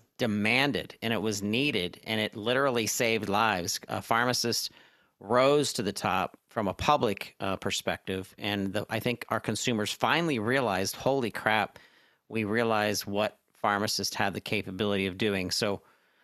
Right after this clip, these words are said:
before we dig into the poc Talk and point of care testing, Kristen, I want you to give our listeners a little of your background and why you're a pharmacist. What do you, why are you so passionate to be a pharmacist?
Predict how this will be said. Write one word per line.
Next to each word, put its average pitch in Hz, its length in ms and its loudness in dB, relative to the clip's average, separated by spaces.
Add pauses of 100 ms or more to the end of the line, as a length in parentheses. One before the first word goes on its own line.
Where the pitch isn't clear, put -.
before 151 300 0
we 156 140 -2
dig 143 220 -2
into 139 320 -2
the 107 120 -4
poc - 360 -2
Talk 117 300 0
and 101 200 -4
point 117 260 0
of - 80 -6
care 101 160 -2
testing, 107 520 0
Kristen, 107 400 -2
I 104 80 0
want 120 200 -2
you 131 60 0
to 117 60 -4
give 110 160 -2
our 104 140 2
listeners 107 420 0
a 107 60 0
little 107 260 0
of 98 120 -2
your 110 100 2
background 104 680 0
and 98 260 -2 (600)
why 113 200 2
you're 151 180 4
a 113 60 2
pharmacist. 131 640 0
What 107 120 0
do 113 60 0
you, 107 100 -6
why 104 200 -2
are 120 40 -2
you 120 80 -2
so 117 160 -4
passionate 98 560 -2
to - 80 -18
be 82 120 -18
a - 40 -14
pharmacist? - 600 -10